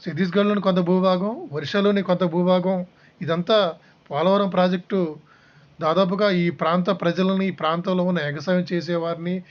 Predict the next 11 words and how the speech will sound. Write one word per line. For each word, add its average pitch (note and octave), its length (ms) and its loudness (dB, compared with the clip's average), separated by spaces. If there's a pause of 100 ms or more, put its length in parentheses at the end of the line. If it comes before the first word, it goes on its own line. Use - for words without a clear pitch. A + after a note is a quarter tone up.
(260)
ఈ F3 60 -2
ప్రాంతంలో F3 540 -2
నివసించే F3 480 -2
వాళ్ళని F3 480 0 (500)
మింగేస్తుంది, F3+ 640 0
కబలిస్తుంది. D#3+ 720 -2 (520)
అంటే G#3+ 420 0 (640)
ఈ F#3+ 40 -4
ప్రాజెక్టు F3+ 640 -2
కట్టడం F#3+ 400 0
కోసం F#3+ 500 0